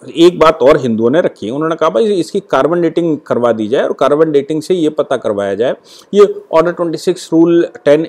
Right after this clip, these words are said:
ए में ही एप्लीकेशन लगाई गई थी और ये कहा गया था कि ये पता लगाया जाए कि वाकई में पोजीशन क्या है। तो कार्बन डेटिंग जब पता लग जाएगी तो जो मज-, मस्जिद जब बनी या मस्जिद पर जब कब्जा हुआ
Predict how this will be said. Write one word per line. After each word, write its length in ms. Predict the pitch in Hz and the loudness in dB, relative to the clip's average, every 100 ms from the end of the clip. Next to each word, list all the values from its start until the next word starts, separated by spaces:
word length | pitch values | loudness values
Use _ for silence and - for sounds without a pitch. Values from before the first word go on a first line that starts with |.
| - | 0
ए 140 | 156 | 2
में 160 | 180 190 | 4 2
ही 180 | 165 196 | 4 2
एप्लीकेशन 400 | 151 131 - 139 | 2 -4 -4 -2
लगाई 280 | 110 104 | 0 -2
गई 160 | 104 135 | -4 -4
थी 140 | 143 | 2
और 80 | 196 | 4
ये 120 | 180 | 4
कहा 260 | 151 131 143 | -2 -4 -4
गया 180 | 135 131 | -2 -2
था 120 | 170 | -2
कि 120 | 185 | -2
ये 80 | 185 | -4
पता 300 | 170 156 180 | -2 -2 0
लगाया 300 | 170 135 117 | 0 2 2
जाए 180 | 123 156 | 0 0
कि 100 | 170 | -2
वाकई 680 | 123 110 139 135 175 202 214 | -4 0 0 0 2 2 2
में 440 | 180 131 175 226 - _ _ | -2 0 0 0 -4 _ _
पोजीशन 440 | 156 143 139 165 160 | 0 0 0 -4 -2
क्या 260 | 156 151 | 0 0
है। 460 | 151 185 208 - _ _ 202 | 2 0 -2 -8 _ _ 0
तो 60 | |
कार्बन 380 | - 147 160 185 | 2 2 2 2
डेटिंग 280 | 175 180 185 | 0 0 0
जब 120 | 175 | 0
पता 200 | 156 170 | 0 2
लग 160 | 175 160 | 0 2
जाएगी 320 | 165 175 190 | 2 4 2
तो 260 | 185 196 160 123 123 113 | 4 2 4 -2 -6 0
जो 140 | 143 | 0
मज-, 380 | 127 117 113 110 | 2 0 -2 -2
मस्जिद 320 | 120 120 180 | -4 -2 0
जब 220 | 175 110 | 2 2
बनी 420 | 113 135 175 123 | 2 2 4 4
या 80 | 127 107 | 2 2
मस्जिद 320 | 117 117 170 | -2 -2 -2
पर 180 | 151 151 | 2 2
जब 180 | 135 131 | 2 0
कब्जा 320 | - 110 165 | 0 0 4
हुआ 280 | 147 117 110 | 4 4 2